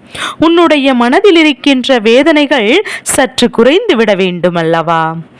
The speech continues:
அவர்களின் வார்த்தை, அடுத்தவர்களின் வார்த்தைகளுக்கு நீ உன் மனதளவில் மிகப்பெரிய பாதிப்பினை நீ ஏற்படுத்தி கொண்டாய். இனிமேலும் இந்த பாதிப்புகள் எதுவும் இல்லாமல்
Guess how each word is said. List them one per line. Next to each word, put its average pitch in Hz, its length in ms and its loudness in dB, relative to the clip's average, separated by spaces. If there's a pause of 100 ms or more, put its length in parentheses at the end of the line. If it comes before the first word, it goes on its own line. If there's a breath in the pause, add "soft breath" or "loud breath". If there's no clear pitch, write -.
(240 loud breath)
அவர்களின் 277 540 0
வார்த்தை, 240 280 -2 (640)
அடுத்தவர்களின் 262 840 -2
வார்த்தைகளுக்கு 247 960 -2 (480 loud breath)
நீ 285 200 2
உன் 240 260 2 (120)
மனதளவில் 277 800 0 (560)
மிகப்பெரிய 240 640 0 (580 loud breath)
பாதிப்பினை 247 640 2 (100)
நீ 208 200 2
ஏற்படுத்தி 233 640 -2
கொண்டாய். 165 680 -4 (640)
இனிமேலும் 226 720 0 (380 loud breath)
இந்த 247 380 2
பாதிப்புகள் 247 760 0
எதுவும் 226 520 0
இல்லாமல் 220 760 0